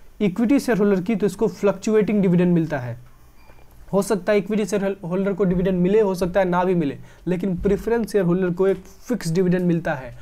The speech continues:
अगर कंपनी डिक्लेयर करती है कि हम इस साल डिविडेंड देंगे तो प्रेफरेंस शेयरहोल्डर्स को हमेशा फिक्स डिविडेंड मिलेगा।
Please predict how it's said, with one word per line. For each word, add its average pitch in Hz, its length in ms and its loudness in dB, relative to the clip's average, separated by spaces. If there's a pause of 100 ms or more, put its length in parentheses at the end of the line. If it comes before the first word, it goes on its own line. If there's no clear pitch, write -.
(220)
अगर 175 180 -2
कंपनी 190 340 0
डिक्लेयर 190 380 0
करती 196 260 -4
है 208 60 0
कि 190 100 -6
हम 185 140 -4
इस 180 120 -8
साल 180 200 -2
डिविडेंड 170 360 2
देंगे 190 320 0 (360)
तो 220 100 -2 (400)
प्रेफरेंस 202 420 0
शेयरहोल्डर्स 185 420 0
को 202 100 -2
हमेशा 180 380 -2
फिक्स - 540 -8
डिविडेंड 170 400 0
मिलेगा। 135 320 -4